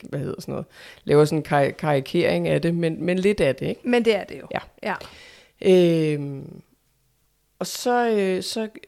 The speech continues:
Speaker 1: har jeg, øh, taget mange forskellige uddannelser, fordi jeg hele tiden har den her konstante indre uro.
Speaker 2: Mm.
Speaker 1: Så jeg har altid søgt efter noget, uden egentlig helt at kunne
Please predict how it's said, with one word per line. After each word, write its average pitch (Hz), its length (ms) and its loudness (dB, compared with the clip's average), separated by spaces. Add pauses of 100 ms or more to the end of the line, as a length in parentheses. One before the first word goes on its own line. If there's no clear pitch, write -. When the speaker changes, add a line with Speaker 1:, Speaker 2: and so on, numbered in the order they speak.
(120)
Speaker 1:
har 190 200 -6
jeg, 175 300 -2
øh, 156 440 -6 (160)
taget 208 460 -2 (680)
mange 214 340 0
forskellige 196 420 -2
uddannelser, 190 500 -4
fordi - 220 -8
jeg - 100 -4
hele 220 120 -6
tiden 220 220 -8
har 202 180 -6
den 208 200 -4
her 202 260 -4
konstante - 600 -8
indre 214 340 -2
uro. 190 580 -4
Speaker 2:
Mm. 208 180 -2 (260)
Speaker 1:
Så - 140 -6
jeg 190 120 2
har 190 80 0
altid 208 200 -4
søgt - 680 -6
efter 202 320 -4
noget, 190 720 0
uden 202 260 0
egentlig 220 340 -4
helt - 320 -8
at 202 120 -8
kunne 180 480 -2